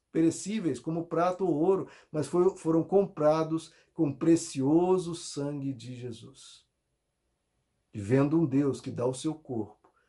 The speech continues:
e dá o seu sangue por nós, como que a gente não sente seguro, confiante, como que a gente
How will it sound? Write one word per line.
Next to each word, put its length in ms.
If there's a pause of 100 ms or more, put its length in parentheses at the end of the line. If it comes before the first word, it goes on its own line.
(160)
e 80
dá 180
o 80
seu 280
sangue 500
por 240
nós, 560 (880)
como 220
que 80
a 40
gente 280
não 140
sente 280
seguro, 640
confiante, 760 (220)
como 180
que 60
a 60
gente 400